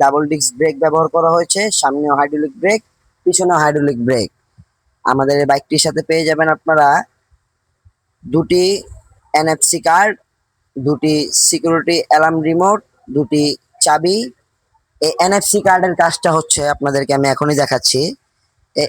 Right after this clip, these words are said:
এনএফসি কার্ডের কাজটা হচ্ছে, এই কার্ডটা আপনারা just এই মিটারটির মধ্যে টাচ করবেন, বাইকটি on হয়ে যাবে। সেকেন্ড বার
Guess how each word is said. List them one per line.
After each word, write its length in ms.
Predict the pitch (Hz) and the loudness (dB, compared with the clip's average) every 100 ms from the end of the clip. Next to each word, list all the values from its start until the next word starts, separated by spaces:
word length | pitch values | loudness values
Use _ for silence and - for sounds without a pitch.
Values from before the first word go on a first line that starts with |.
| - | -2
এনএফসি 320 | 170 175 - 180 | -2 0 0 -2
কার্ডের 240 | 170 165 165 | -2 -2 0
কাজটা 300 | 165 160 - 160 | 0 0 -2 -2
হচ্ছে, 280 | 156 - 160 156 226 - _ - - - 147 | -2 -4 -2 -4 -6 -14 _ -20 -20 -6 -4
এই 60 | - | 2
কার্ডটা 360 | 165 180 - 180 | 2 0 0 2
আপনারা 380 | 175 180 175 175 165 196 262 _ _ _ _ - | 2 0 2 4 4 2 -2 _ _ _ _ -4
just 380 | 160 175 185 - - _ | 0 2 0 -4 -14 _
এই 200 | - 170 170 175 - 143 | -2 0 0 -2 -4 -2
মিটারটির 420 | 156 165 160 175 165 | -2 -2 -2 -2 0
মধ্যে 180 | 156 151 | 0 0
টাচ 180 | 175 175 - 180 | 0 0 0 -2
করবেন, 320 | 175 175 202 226 - _ _ _ _ _ _ _ _ | 0 0 0 -4 -10 _ _ _ _ _ _ _ _
বাইকটি 400 | 123 139 139 - 151 - - | -2 0 0 0 0 0 0
on 80 | 156 165 | 2 2
হয়ে 120 | 175 | 2
যাবে। 200 | 180 175 220 254 - - - - _ _ _ _ _ | 0 0 0 -2 -10 -20 -20 -20 _ _ _ _ _
সেকেন্ড 360 | - - 147 156 | -4 -4 -2 0
বার 100 | 151 | 0